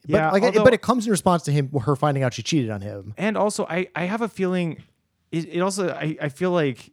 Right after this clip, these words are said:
Speaker 2: she seems like a person who would just, like, read an article online about what to do when you're doing a divorce. And
Speaker 1: Oh,
Speaker 2: the, it would be
Speaker 1: yeah.
Speaker 2: like, or
Speaker 1: Do
Speaker 2: like,
Speaker 1: this
Speaker 2: she has, she has, like, a friend who got divorced. Like, "Okay, so first thing you do,"
Speaker 1: Oh, that happens in the movie.
Speaker 2: Right.
Speaker 1: Right. Yeah. She, she talks to the, 'cause she's not gonna hire a lawyer. And then she talks to the friend who's like,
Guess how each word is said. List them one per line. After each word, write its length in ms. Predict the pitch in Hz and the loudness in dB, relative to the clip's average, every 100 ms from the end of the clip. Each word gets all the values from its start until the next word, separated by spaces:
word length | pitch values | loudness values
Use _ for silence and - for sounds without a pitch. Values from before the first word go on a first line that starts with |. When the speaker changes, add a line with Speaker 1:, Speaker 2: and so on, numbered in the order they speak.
| - | -20
Speaker 2:
she 220 | - 147 | -10 -6
seems 220 | 139 151 | -4 -4
like 100 | 143 | -4
a 40 | 123 | -2
person 300 | 139 131 127 | -2 -2 -2
who 60 | |
would 80 | 123 | -2
just, 160 | 117 120 | -2 -2
like, 180 | 110 - | -4 -6
read 380 | 104 101 120 123 | -12 -4 -2 0
an 320 | 117 110 104 _ | -2 -2 -6 _
article 420 | 120 127 120 120 | -2 0 0 0
online 420 | 113 107 110 113 117 | 0 0 -2 -2 -4
about 260 | 107 101 | -4 -2
what 160 | 117 117 | -4 -6
to 100 | 110 | -4
do 260 | 107 113 | -2 0
when 160 | 113 110 | 0 -2
you're 160 | 104 104 - | -6 -8 -6
doing 240 | 113 113 | -4 -2
a 60 | 107 | -4
divorce. 580 | 101 107 113 127 - - _ _ _ 143 | -2 -2 0 -2 -6 -10 _ _ _ -2
And 160 | 139 | 2
Speaker 1:
Oh, 140 | 139 139 | 2 2
Speaker 2:
the, 100 | 165 | 2
it 60 | |
would 80 | 160 | 4
be 80 | 151 | 2
Speaker 1:
yeah. 60 | |
Speaker 2:
like, 320 | 143 139 127 - | 2 2 0 0
or 180 | 160 156 | 2 4
Speaker 1:
Do 40 | |
Speaker 2:
like, 120 | 151 | 4
Speaker 1:
this 40 | 139 | 4
Speaker 2:
she 60 | 170 | 4
has, 180 | 165 | 2
she 80 | 156 | 2
has, 80 | 160 | 0
like, 100 | 156 | 0
a 20 | |
friend 340 | 139 165 151 147 | 0 2 2 2
who 160 | 135 | 0
got 180 | 123 127 | 2 0
divorced. 220 | 117 123 | 2 0
Like, 120 | 117 143 | 0 0
"Okay, 240 | 165 117 | 0 0
so 120 | 113 | -2
first 240 | 117 165 - | 0 0 0
thing 140 | 185 | -2
you 80 | 185 | 0
do," 160 | 151 | 4
Speaker 1:
Oh, 60 | 202 | 6
that 100 | - | 6
happens 240 | 226 240 220 | 2 2 0
in 60 | |
the 60 | 269 | 2
movie. 340 | 370 123 - | 0 -2 -4
Speaker 2:
Right. 300 | - 156 101 | 2 2 4
Speaker 1:
Right. 260 | 214 113 - | 0 0 2
Yeah. 200 | 190 127 | 2 2
She, 240 | - 185 151 | -2 -2 -2
she 160 | - | 0
talks 200 | 190 180 | 0 0
to 80 | 175 | -2
the, 20 | |
'cause 220 | 147 - 170 | -2 -2 -2
she's 180 | 190 | 0
not 140 | 185 190 | 0 2
gonna 120 | 165 | 0
hire 180 | 151 147 | 2 2
a 40 | |
lawyer. 260 | 135 156 139 | 2 2 2
And 60 | 127 | 0
then 60 | |
she 80 | 107 | -2
talks 200 | 139 135 | -2 -2
to 40 | 123 | -4
the 60 | |
friend 220 | - 143 | 0 0
who's 80 | 117 | 0
like, 100 | 117 | -4